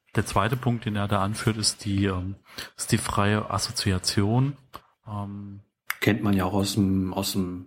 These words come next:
Speaker 2: ich sag mal, Büroalltag, äh, in Meetings oder sowas. Einfach frei raus alles aufschreiben, was einem zu einem bestimmten Punkt einfällt. Egal, ob's richtig oder falsch ist, einfach aufschreiben, einfach alles nacheinander aufschreiben und sich dann hinterher mal schauen, was kam da zusammen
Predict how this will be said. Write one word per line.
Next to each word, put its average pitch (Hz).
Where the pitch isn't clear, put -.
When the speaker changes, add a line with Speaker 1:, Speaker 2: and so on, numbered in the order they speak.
Speaker 2:
ich 120
sag 123
mal, 123
Büroalltag, 110
äh, 104
in 110
Meetings 110
oder 101
sowas. 107
Einfach 120
frei 123
raus 117
alles 113
aufschreiben, 104
was 101
einem 98
zu 107
einem 98
bestimmten 101
Punkt -
einfällt. 90
Egal, 101
ob's -
richtig 120
oder 98
falsch 107
ist, 104
einfach 107
aufschreiben, 98
einfach 101
alles 101
nacheinander 98
aufschreiben 104
und 98
sich 98
dann 101
hinterher 107
mal 101
schauen, 98
was 98
kam 104
da 98
zusammen 95